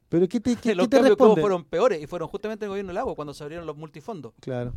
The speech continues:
Speaker 1: ¿Pero qué te responde la, lo-, los que están muy, muy conformes con, con, con, con la subsidiariedad y, y, y todos estos cambios económicos y, y el neoliberalismo, etcétera? ¿Te van a responder, no es cierto? Ya, que la gente lo quiere así, po.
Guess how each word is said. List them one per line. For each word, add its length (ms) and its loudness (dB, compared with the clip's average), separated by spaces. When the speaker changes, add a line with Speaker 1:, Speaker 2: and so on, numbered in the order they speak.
Speaker 1:
¿Pero 140 0
qué 120 -4
te 100 0
responde 460 0
la, 440 4
lo-, 100 0
los 140 -2
que 80 -8
están 200 -4
muy, 160 -2
muy 140 -4
conformes 400 -6
con, 180 -10
con, 180 -14
con, 260 -14
con 160 -14
la 80 -8
subsidiariedad 1000 -6
y, 80 -6
y, 500 -12
y 80 -14
todos 200 -6
estos 200 -12
cambios 320 -6
económicos 520 -6
y, 40 -6
y 280 -12
el 80 -10
neoliberalismo, 440 -6
etcétera? 260 -14
¿Te 100 -12
van 100 -8
a 20 -8
responder, 540 -8
no 60 -12
es 60 -14
cierto? 360 -8
Ya, 160 -4
que 200 -20
la 120 -4
gente 520 -6
lo 160 -6
quiere 180 -8
así, 200 -10
po. 180 -20